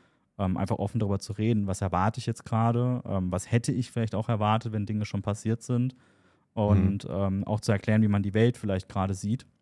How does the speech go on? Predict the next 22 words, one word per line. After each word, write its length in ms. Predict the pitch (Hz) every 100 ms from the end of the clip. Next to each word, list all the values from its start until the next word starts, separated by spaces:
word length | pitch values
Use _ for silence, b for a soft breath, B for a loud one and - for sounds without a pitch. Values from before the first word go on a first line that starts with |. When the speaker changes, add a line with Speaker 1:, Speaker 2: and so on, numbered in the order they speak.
| _ _ _ _ _ _ _ -
Speaker 1:
damit 200 | 117 107
die 60 |
andere 300 | 87 101 110
Person 300 | 101 101 101
auch 120 | 87 92
darauf 280 | 95 95
partizipieren 640 | - - - 104 - 117 107
kann. 200 | - 71
Und 140 | 90
das 240 | 92 - _ _ _
geht 160 | 101 101
natürlich 280 | 101 101
nicht 240 | 110 110 -
in 60 |
die 100 | 101
eine 280 | - 104 117
Richtung, 420 | 123 - 135 135 B B B
sondern 180 | - 101
natürlich 220 | 92 101
in 80 | 95
beide 240 | 98 104 92
Richtungen. 300 | 90 -